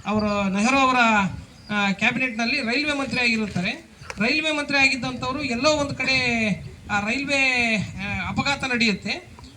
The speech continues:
ರೈಲ್ವೆ ಅಪಘಾತ ನಡೆದಾಗ ಅದರ ಹೊಣೆಯನ್ನು ತಾವು ಹೊರ್ತಾರೆ. ಪಾಪ ಅವರಿಗೂ ಸ-, ರೈಲ್ವೆ ಅಪಘಾತಕ್ಕೂ ಸಂಬಂಧನೇ ಇಲ್ಲ. ಆದ್ರೆ ಅವರು ಆ ಇಲಾಖೆಯ ಮಂತ್ರಿಯಾಗಿದ್ದ ಕಾರಣದಿಂದಾಗಿ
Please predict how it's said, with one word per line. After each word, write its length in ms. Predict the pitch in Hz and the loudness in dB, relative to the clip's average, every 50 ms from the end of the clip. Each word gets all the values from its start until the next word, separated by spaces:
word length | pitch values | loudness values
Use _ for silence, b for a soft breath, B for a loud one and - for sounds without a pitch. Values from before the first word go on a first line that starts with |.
| - 202 202 | -8 -4 -2
ರೈಲ್ವೆ 340 | 226 285 320 330 320 311 | 0 0 0 2 4 4
ಅಪಘಾತ 420 | 294 269 262 269 277 277 277 269 277 | 4 4 2 0 -2 -2 -2 -4 -4
ನಡೆದಾಗ 380 | 269 254 254 262 269 294 277 226 220 254 320 359 - - - - - - - | -6 -4 -4 -2 -2 -2 -2 -2 -2 -4 -4 -6 -8 -12 -12 -14 -14 -12 -8
ಅದರ 200 | - - - 302 | -8 -6 -4 -4
ಹೊಣೆಯನ್ನು 640 | 302 285 202 196 254 277 339 339 349 349 349 339 339 | 2 4 6 6 6 4 2 2 2 2 0 0 0
ತಾವು 200 | 277 285 294 285 | -2 -2 -2 -2
ಹೊರ್ತಾರೆ. 280 | 285 277 - 254 226 | -2 -4 -4 -6 -6
ಪಾಪ 180 | - 285 294 - 294 | -6 -6 -4 -4 -4
ಅವರಿಗೂ 400 | 311 330 320 339 349 339 330 330 | -4 -4 -4 -6 -6 -6 -6 -6
ಸ-, 320 | - 302 285 285 269 262 | -6 -6 -4 -4 -2 -2
ರೈಲ್ವೆ 200 | 269 285 302 277 | -2 -2 -2 0
ಅಪಘಾತಕ್ಕೂ 520 | 262 247 226 - 269 294 285 294 - 294 277 | -2 0 -2 -2 -2 -4 -4 -4 -8 -10 -8
ಸಂಬಂಧನೇ 460 | 254 247 247 277 285 277 277 277 269 | -8 -6 -4 -4 -4 -2 -2 -4 -4
ಇಲ್ಲ. 120 | 262 226 | -4 -4
ಆದ್ರೆ 300 | 190 185 214 277 269 277 | -4 -4 -6 -6 -4 -4
ಅವರು 540 | 269 262 285 302 269 247 - - - - - - - - 220 | -6 -6 -6 -8 -10 -12 -14 -16 -20 -20 -20 -20 -16 -12 -8
ಆ 200 | 214 208 208 220 | -6 -6 -6 -6
ಇಲಾಖೆಯ 460 | 220 220 233 277 302 302 302 320 320 | -6 -4 -4 -2 -2 -2 -2 -2 -4
ಮಂತ್ರಿಯಾಗಿದ್ದ 600 | 294 262 277 294 - 339 330 320 285 285 277 - 277 | -4 -4 -8 -6 -4 0 2 2 2 2 0 -2 -4
ಕಾರಣದಿಂದಾಗಿ 1000 | 269 254 254 254 247 247 247 247 240 240 254 320 302 269 269 302 339 - - | -2 0 -2 -2 -2 -4 -6 -8 -8 -6 -4 -4 -4 -4 -6 -6 -6 -10 -14